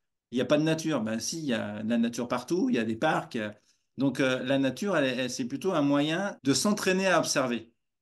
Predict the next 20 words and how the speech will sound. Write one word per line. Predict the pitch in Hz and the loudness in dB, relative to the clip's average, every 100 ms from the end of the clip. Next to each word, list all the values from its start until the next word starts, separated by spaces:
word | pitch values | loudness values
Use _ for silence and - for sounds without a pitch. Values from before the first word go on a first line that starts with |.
| _ | _
et | 127 | -6
de | 123 | -4
s'émerveiller. | 131 151 147 139 135 120 113 _ _ | -2 0 0 2 0 -2 -6 _ _
Donc | 113 117 110 | -8 -8 -6
de, | 123 | -4
de, | 120 120 117 113 107 - _ _ - | 0 0 -2 -2 -6 -10 _ _ -8
c'est | - 143 | -2 0
un | 156 147 | 2 2
outil | 160 160 | 2 0
comme | - 156 | -2 0
un | 131 | 2
autre. | 160 208 - _ _ | 2 -2 -6 _ _
Euh, | 120 117 117 117 117 | -4 -2 0 0 0
ben | 117 | -2
moi, | 139 | -2
c'est, | 147 127 | -2 -4
c'est | 120 123 | -6 -2
mon | 123 | -2
outil | 120 143 | -2 -4
aujourd'hui. | 120 120 139 247 | -4 -2 -2 -4